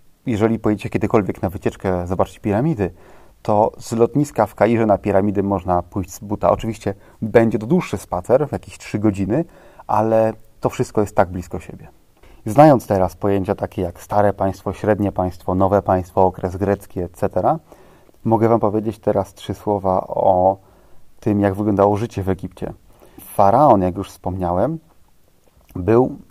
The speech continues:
żyjącym wcieleniem boga Horusa,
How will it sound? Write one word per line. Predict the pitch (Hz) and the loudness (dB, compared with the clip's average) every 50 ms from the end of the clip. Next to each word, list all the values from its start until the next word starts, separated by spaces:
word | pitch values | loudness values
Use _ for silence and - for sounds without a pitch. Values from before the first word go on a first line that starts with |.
| - - | -16 -10
żyjącym | 131 101 98 110 110 117 123 127 117 - - 117 117 | -8 -4 -2 2 4 4 4 2 2 -2 -2 -4 -4
wcieleniem | 107 - - 101 95 98 95 95 104 98 90 | -4 -6 -4 0 0 2 2 2 0 0 2
boga | 80 92 95 98 87 | 4 2 4 4 2
Horusa, | - - - 92 98 92 - - - 113 143 160 | 0 0 -2 -2 -2 -2 -4 -4 -4 -4 -4 -4